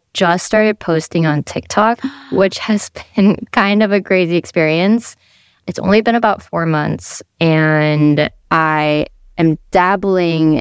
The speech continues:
in having, like, an audience and stuff because as an entrepreneur or budding entrepreneur, you know, that is basically, like, one of the most important things nowadays. Like, doesn't, I mean, it's cool to be able to build things, but you need to get what you're building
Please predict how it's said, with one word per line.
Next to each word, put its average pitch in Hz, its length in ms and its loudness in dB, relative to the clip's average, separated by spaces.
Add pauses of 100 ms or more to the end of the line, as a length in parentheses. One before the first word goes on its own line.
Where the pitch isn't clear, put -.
(160)
in 151 640 2
having, 156 360 -2
like, 147 180 -4
an 156 60 -2
audience 156 440 0
and 147 140 0
stuff 147 400 -2
because 147 600 -2 (380)
as 160 180 2
an 156 120 2
entrepreneur 165 760 0 (160)
or 170 60 -6
budding 147 280 -4
entrepreneur, 156 520 -4 (180)
you 190 100 2
know, 165 160 0
that 208 180 0
is 226 200 -2
basically, 170 500 0
like, 147 140 -4
one 156 100 2
of 151 60 -2
the 147 60 -2
most 151 220 0
important 156 340 -4
things 160 240 0
nowadays. 147 440 -2
Like, 151 200 -2
doesn't, 170 400 0 (420)
I 175 40 0
mean, 165 120 2
it's - 140 -2
cool 214 300 2
to 214 100 -6
be 214 140 0
able 202 160 0
to 208 120 -4
build 190 240 0
things, 185 260 0
but 160 400 -2
you 160 120 -2
need 160 160 2
to 160 80 2
get 156 280 -2
what 160 200 0
you're 160 100 0
building 151 640 -2